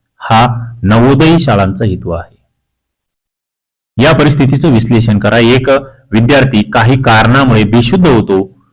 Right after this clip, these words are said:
एक शिक्षक म्हणून तुमची पहिली प्राथमिकता काय असली पाहिजे? एखादा विद्यार्थी जर बेशुद्ध होत असेल तर शिक्षक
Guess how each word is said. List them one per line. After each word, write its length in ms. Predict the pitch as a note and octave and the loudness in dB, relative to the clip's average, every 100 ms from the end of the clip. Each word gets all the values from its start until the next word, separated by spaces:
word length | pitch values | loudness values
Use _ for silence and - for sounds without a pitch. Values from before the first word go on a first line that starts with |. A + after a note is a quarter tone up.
| _ _ C3+ | _ _ -2
एक 140 | C3+ | -2
शिक्षक 320 | C#3+ C3+ A3 | 0 0 0
म्हणून 300 | G#3 E3+ E3 | 2 2 2
तुमची 240 | D#3+ E3 G#3 | 2 0 0
पहिली 320 | E3+ D#3+ G3+ | 2 2 2
प्राथमिकता 560 | F#3+ F3 F3+ E3+ F3 | 2 2 2 2 2
काय 160 | F#3+ G3 | 2 0
असली 160 | - A2+ | 0 -2
पाहिजे? 220 | G#2+ A#2 | 0 0
एखादा 220 | B2+ D#3 | 0 0
विद्यार्थी 400 | C#3+ C3 C#3+ D#3 | 0 0 0 0
जर 120 | E3 | -2
बेशुद्ध 400 | C3+ C#3 C#3 F3 | 0 0 0 0
होत 160 | D#3+ D#3 | 0 0
असेल 260 | C3 A#2 F2+ _ _ _ _ _ _ _ | -2 -4 -6 _ _ _ _ _ _ _
तर 80 | F3 F3 | -2 0
शिक्षक 400 | F3+ F3 - | 0 0 0